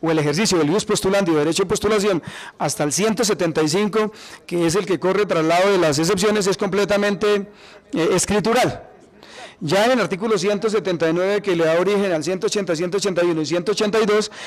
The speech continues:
que es donde están las diferentes audiencias, eh, solamente en aras de recordar la, la audiencia inicial, que se parece mucho a la civil del saneamiento del proceso, la de pruebas, que es la segunda, y la tercera, que es la de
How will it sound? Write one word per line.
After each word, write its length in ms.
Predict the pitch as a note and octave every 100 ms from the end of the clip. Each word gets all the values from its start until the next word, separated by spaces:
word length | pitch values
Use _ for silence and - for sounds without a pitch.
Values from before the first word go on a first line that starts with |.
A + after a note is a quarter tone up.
| -
que 120 | -
es 60 | E3+
donde 180 | G3 G3
están 320 | E3 F3+ F3+
las 120 | G3
diferentes 460 | F3 D3+ D#3 E3 F#3+
audiencias, 580 | G#3 G#3+ F#3 E3+ A3 - - - - - -
eh, 260 | D3+ D3
solamente 460 | C#3+ F3+ F#3+ G3+ -
en 80 | F#3+
aras 160 | F#3+
de 100 | F#3+
recordar 560 | G3 G3+ G#3 F#3+ G3 G3+ - - - -
la, 440 | D#3+ D#3 D3 C#3+
la 120 | C#3+
audiencia 440 | C#3+ D3 F3+ F#3+ G3+
inicial, 600 | G#3 G3 G#3+ A3+ - - - - - - G#3+ G3+ _ - - - - - -
que 100 | D#3
se 80 | D3+
parece 260 | D#3 D#3+
mucho 220 | F#3 F#3
a 20 | G3+
la 120 | E3
civil 220 | D3 E3
del 100 | F#3
saneamiento 440 | E3+ D#3 D#3 E3+
del 80 | G3+
proceso, 480 | G#3 G3+ G#3 F#3+ A3+ - - -
la 180 | E3 E3
de 120 | F#3+
pruebas, 320 | G3 G3+ G3+
que 80 | G#3+
es 60 | G#3
la 100 | G#3
segunda, 500 | G#3 G#3 G#3+ F3+ E3
y 120 | D#3+
la 160 | D#3 D3
tercera, 400 | D3+ E3+ F3+ F#3
que 120 | F#3+
es 60 |
la 140 | F#3+ G3
de 340 | F#3 D#3+ D3